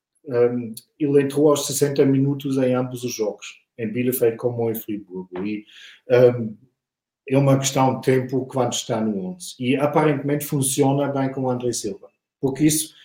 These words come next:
para mim, foi um, um ponto de interrogação, como os dois iriam funcionar juntos, mas já depois de três jogos e apenas setenta e seis minutos em, em soma, ehm, dá a ideia que funciona bem a dupla.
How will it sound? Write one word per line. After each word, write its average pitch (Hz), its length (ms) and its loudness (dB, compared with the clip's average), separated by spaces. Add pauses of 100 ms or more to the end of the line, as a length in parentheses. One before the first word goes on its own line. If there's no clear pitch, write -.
(140)
para 131 180 4
mim, 156 220 4
foi 165 300 6
um, 147 640 0
um 139 100 -6
ponto 143 280 -6
de 147 120 -8
interrogação, 135 720 -2
como 139 280 0
os 123 120 -2
dois 131 240 2
iriam 127 340 -2
funcionar 117 640 -6
juntos, 151 640 -4 (440)
mas 127 420 -2
já 139 280 -4
depois 143 420 -2
de - 100 -14
três 139 580 -2 (360)
jogos 139 420 -2
e 120 180 -2
apenas 127 540 0
setenta 123 380 -4
e 113 40 0
seis 117 420 -4
minutos 120 500 -8
em, 110 280 -6 (140)
em 107 100 -6
soma, 135 500 -2 (500)
ehm, 123 420 2 (180)
dá 131 280 -2
a 139 80 4
ideia 131 440 4
que - 60 -12
funciona 127 600 -4
bem 117 260 -4
a - 20 -2
dupla. 101 320 -8